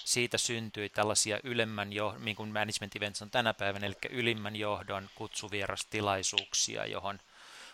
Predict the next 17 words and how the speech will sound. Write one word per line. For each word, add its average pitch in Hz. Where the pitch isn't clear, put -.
kutsuvieraat 113
kutsutaan, 117
mutta 120
he 107
saavat 104
tulla 104
ilmaiseksi. 107
Ja 113
sitten 104
nämä, 104
niin 104
kuin 104
siellä 104
tilaisuudessa 110
läsnä 110
olevat 101
yritykset, 113